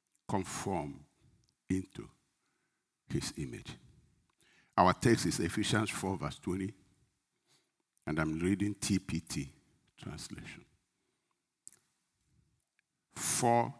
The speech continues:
twenty to twenty-four. But this is not the way with, way of life that Christ has unfolded within you. If you have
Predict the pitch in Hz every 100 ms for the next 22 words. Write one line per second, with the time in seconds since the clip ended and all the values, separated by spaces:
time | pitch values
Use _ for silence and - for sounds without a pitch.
0 | - - 95 95 - 82 - 104 - -
1 | - - _ _ _ _ _ _ _ -
2 | 104 101 143 - 90 - 113 110 - 87
3 | 85 95 98 95 78 - - - _ _
4 | _ _ _ - 110 98 78 - 78 92
5 | 110 - 78 - - 101 95 - 82 80
6 | - - 87 90 82 85 85 - _ _
7 | _ _ _ _ - 104 101 98 87 60
8 | - - - _ _ _ _ _ _ _
9 | _ _ _ _ - 101 - 87 87 85